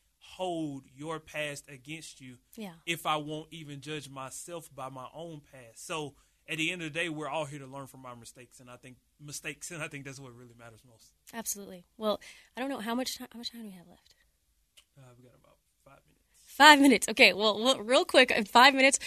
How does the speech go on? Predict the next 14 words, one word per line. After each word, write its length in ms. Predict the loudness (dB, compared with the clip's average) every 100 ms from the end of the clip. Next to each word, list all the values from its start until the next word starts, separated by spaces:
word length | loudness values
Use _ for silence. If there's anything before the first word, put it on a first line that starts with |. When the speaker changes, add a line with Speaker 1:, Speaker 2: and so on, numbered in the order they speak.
| -10 -14
Speaker 2:
speaking 340 | 0 2 4
of 80 | 4
second 400 | 4 6 4 4
chances, 420 | 4 4 4 4 2 -4 -2
we 80 |
gotta 260 | 4 4 4
talk 320 | 2 2 2
about 460 | 2 6 6 6 2
Michael 260 | -2 0
Porter 240 | 2 4 4
Junior 420 | 2 2 2 0
Dude, 280 | 0 -4 -4 _ _ _ -20 -10
last 400 | 2 4 6 6
night, 340 | 4 4 4